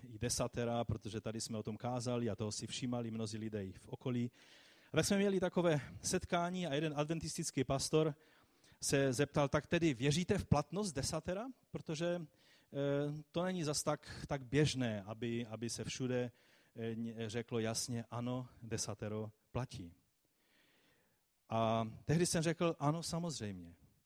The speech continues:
Nejen desatero, ale i celý zákon platí v Kristu.“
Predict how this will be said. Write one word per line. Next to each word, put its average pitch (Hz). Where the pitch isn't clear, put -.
Nejen 147
desatero, 135
ale 113
i 110
celý 135
zákon 120
platí 110
v -
Kristu.“ 82